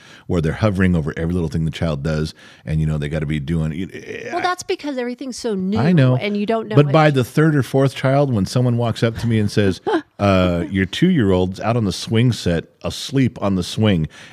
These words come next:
Speaker 1: and my child is slumped over in one of those swings that you set them inside of, and they're drooling," I'm
Speaker 2: Leave 'em
Speaker 1: like,
Speaker 2: there.
Speaker 1: I'm like, "Leave 'em there. They're sleeping."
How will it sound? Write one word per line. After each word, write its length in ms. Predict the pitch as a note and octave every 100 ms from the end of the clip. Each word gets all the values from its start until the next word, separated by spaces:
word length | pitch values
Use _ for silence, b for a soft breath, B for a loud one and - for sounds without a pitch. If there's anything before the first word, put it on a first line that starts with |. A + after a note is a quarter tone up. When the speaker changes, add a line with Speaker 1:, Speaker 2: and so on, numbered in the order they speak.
| -
Speaker 1:
and 140 | F#2+
my 160 | G#2 A2+
child 340 | - A#2+ G#2+
is 60 | F#2
slumped 420 | - - A#2+ B2
over 400 | A#2 G2+ G2 G#2 B B
in 160 | G2+ G2+
one 140 | G#2+
of 60 | G#2
those 200 | G2 -
swings 300 | - G#2 G2+
that 60 | D#2+
you 80 | F2
set 300 | - B2+ -
them 160 | F#2+
inside 300 | F2 F#2 F#2
of, 160 | F#2+ F#2+ B B
and 160 | F#2+
they're 140 | G2+ F#2+
drooling," 500 | E2 - B2 C3+ G#2+
I'm 120 | F#2+
Speaker 2:
Leave 60 | G2
'em 60 | F#2+
Speaker 1:
like, 60 |
Speaker 2:
there. 300 | C4 A#3+ B2+ -
Speaker 1:
I'm 140 | B2
like, 200 | A#2 A#2 A2+
"Leave 140 | A2+
'em 100 | G#2+
there. 160 | G#2+ G2+
They're 100 | F2+
sleeping." 480 | - F#2 E2+ D#2